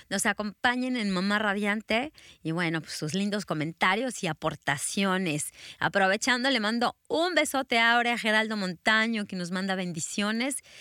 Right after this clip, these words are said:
Igual van de regreso. Y bueno, esperamos sus comentarios y sus mensajitos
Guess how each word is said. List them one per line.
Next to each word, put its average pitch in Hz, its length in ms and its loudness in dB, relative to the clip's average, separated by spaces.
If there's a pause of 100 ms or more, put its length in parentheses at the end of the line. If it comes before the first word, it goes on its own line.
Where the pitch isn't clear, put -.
(160)
Igual 233 400 4
van 240 180 4
de 240 80 2
regreso. 233 680 2 (300)
Y 202 100 -4
bueno, 220 180 2
esperamos 226 480 2
sus 254 240 -6
comentarios 190 680 -2
y - 20 -10
sus 151 220 -10
mensajitos 175 720 -6